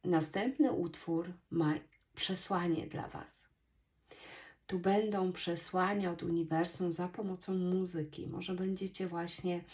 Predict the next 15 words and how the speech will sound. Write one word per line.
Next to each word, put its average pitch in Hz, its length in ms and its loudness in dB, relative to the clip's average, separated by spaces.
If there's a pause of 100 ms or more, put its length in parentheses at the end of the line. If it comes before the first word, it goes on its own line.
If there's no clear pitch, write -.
(640)
e, 180 640 0 (380)
zaproszeni 190 680 0
na 175 140 4
koncerty, 156 1000 2 (500)
może, 185 640 4 (1120)
mm, 190 440 4 (220)
będziecie 190 840 2 (180)
właśnie, 185 680 0 (360)
ktoś 180 420 2
Wam 170 220 4
będzie 165 340 0
wysyłał 165 540 -2
jakieś 165 560 -4 (340)
utwory 190 580 4
muzyczne, 165 840 2